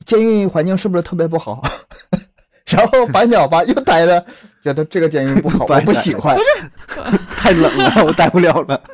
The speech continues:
Speaker 2: 我，我得走。 <laughs>
Speaker 3: 不是，我在想啊，就是他，他待一个监狱，那个监狱被改，改，改良好了，又给他换一个更糟糕的，就是我觉得他们也不会反思一下，就是因为监狱环境不好，他才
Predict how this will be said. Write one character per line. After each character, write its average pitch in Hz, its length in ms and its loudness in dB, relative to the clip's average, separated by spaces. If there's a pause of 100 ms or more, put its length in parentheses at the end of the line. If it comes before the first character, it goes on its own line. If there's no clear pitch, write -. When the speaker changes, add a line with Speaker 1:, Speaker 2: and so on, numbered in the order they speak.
(340)
Speaker 2:
我， 143 100 -6
我 - 280 -6
得 147 80 2
走。 139 180 -2 (540)
<laughs> - 600 -20
Speaker 3:
不 330 60 -8
是， 403 60 0 (140)
我 262 120 0
在 330 140 -2
想 202 400 -4
啊， 214 240 -4
就 311 160 -6
是 320 380 -8
他， 339 280 -8 (360)
他 359 200 -6 (220)
待 339 220 -2
一 311 160 -4
个 262 100 -4
监 233 320 -4
狱， 202 300 -6
那 262 120 -8
个 233 80 -4
监 226 240 -6
狱 233 80 -8
被 226 140 -8
改， 165 280 -10
改， 156 300 -12
改 160 140 -14
良 160 220 -8
好 202 160 -12
了， 143 160 -12
又 226 100 -12
给 208 140 -14
他 165 100 -10
换 254 320 -4
一 196 60 -8
个 208 100 -10
更 247 280 -6
糟 196 220 -8
糕 180 240 -8
的， 156 140 -10
就 277 160 -10
是 320 120 -8
我 226 200 -8
觉 180 140 -10
得 262 80 -6
他 320 160 -12
们 339 120 -10
也 226 80 -6
不 196 120 -14
会 208 100 -8
反 139 300 -12
思 254 280 -12
一 233 60 -8
下， 220 160 -6
就 269 140 -12
是 294 120 -10
因 302 140 -10
为 302 80 -8
监 302 160 -8
狱 311 60 -8
环 202 200 -8
境 285 140 -8
不 254 240 -14
好， 139 220 -12
他 185 140 -10
才 202 180 -10